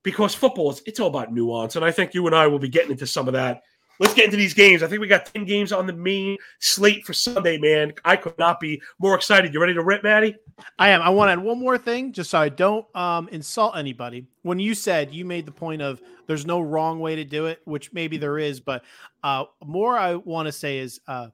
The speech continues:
Speaker 2: uh, for, for the high volume players, there's a specific way to do that. Like I said, they, sometimes they have algorithms, they have projections, whatever. But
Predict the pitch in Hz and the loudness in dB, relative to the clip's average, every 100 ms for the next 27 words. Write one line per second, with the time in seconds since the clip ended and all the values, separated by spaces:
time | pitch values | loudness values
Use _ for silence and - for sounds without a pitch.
0 | _ _ - 151 131 135 _ _ _ - | _ _ -16 -12 -12 -14 _ _ _ -4
1 | 175 202 - 185 180 170 170 165 - - | -2 -4 -4 -4 -2 -4 -6 -8 -10 -4
2 | 190 208 208 196 _ _ _ 151 160 170 | 0 0 -2 -6 _ _ _ -4 0 2
3 | 175 156 131 147 127 120 110 - _ 143 | 0 -4 -8 -8 -6 -8 -14 -20 _ -2
4 | 180 190 180 - 202 180 220 214 208 196 | 0 2 -2 -8 -8 -8 -8 -8 -2 -2
5 | 180 147 170 139 147 147 - 143 131 131 | -2 -4 -6 -4 -4 -6 -8 -10 -10 -12
6 | 143 135 135 131 131 156 156 156 156 151 | -12 -10 -8 -6 -2 -2 -2 -4 -4 -4
7 | 135 127 117 143 139 156 160 139 147 147 | -8 -10 -12 -10 -6 -6 -6 -6 -2 -2
8 | 135 - - - _ 214 214 | -4 -10 -18 -20 _ 2 2